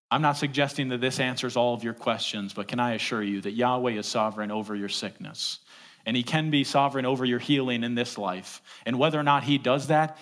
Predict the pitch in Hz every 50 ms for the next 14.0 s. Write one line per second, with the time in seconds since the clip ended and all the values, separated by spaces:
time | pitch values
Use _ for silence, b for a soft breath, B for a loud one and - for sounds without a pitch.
0 | B B B - 151 127 117 117 139 160 165 165 170 165 151 143 127 - - -
1 | 127 131 143 147 143 147 151 147 143 139 - 139 151 151 143 151 147 131 131 120
2 | 110 107 113 127 147 143 151 151 127 123 135 139 139 - - 147 147 143 - -
3 | - 143 131 120 117 120 - - - - 151 147 143 143 139 127 107 131 127 123
4 | 123 120 123 123 120 117 B B B B 131 139 135 123 120 120 110 107 107 -
5 | - 110 - - 87 - - 82 - - - _ _ _ _ _ _ _ _ _
6 | _ _ _ _ _ _ _ - 123 131 131 135 139 135 135 131 127 127 123 120
7 | 123 120 110 - - 123 113 113 117 113 117 117 113 110 107 113 107 117 107 101
8 | 98 98 - - - 98 95 - 95 90 80 - - - - - b b b b
9 | b b b b b 107 104 98 98 90 - - 95 87 80 69 71 - - -
10 | - - - _ _ _ _ _ _ _ _ _ _ _ _ _ _ _ _ _
11 | _ _ _ _ _ _ _ _ _ _ _ _ _ _ _ _ _ _ - 98
12 | 117 120 120 - 104 98 - - 104 104 104 107 110 107 107 107 107 110 107 -
13 | - 123 110 107 - - 113 117 113 104 - - - - - - - - -